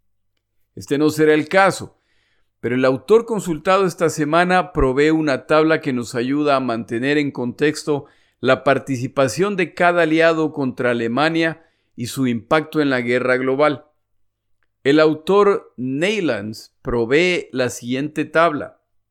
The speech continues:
Esta es la distribución de casas de combate alemanes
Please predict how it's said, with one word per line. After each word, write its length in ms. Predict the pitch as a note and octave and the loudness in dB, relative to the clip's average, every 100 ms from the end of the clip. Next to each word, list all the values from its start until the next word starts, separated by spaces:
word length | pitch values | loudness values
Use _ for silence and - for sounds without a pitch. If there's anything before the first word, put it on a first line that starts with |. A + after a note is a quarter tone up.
| _ _ _ _ _ _ _ _ - | _ _ _ _ _ _ _ _ -4
Esta 280 | C3 - | -2 0
es 80 | G3 | 0
la 120 | F#3+ | 2
distribución 720 | F#3+ E3+ F#3+ F3 E3 - E3 E3+ | 2 0 -4 -2 -2 0 0 2
de 180 | D#3 D3+ | -2 0
casas 380 | D#3 D#3 E3 | 0 2 0
de 140 | C#3 B2 | -2 -4
combate 500 | B2+ A2+ C3+ C3+ D3 | -2 0 0 2 0
alemanes 720 | A#2+ A2+ A#2+ C#3 D3 D3 D3 | 0 0 0 0 0 -2 -4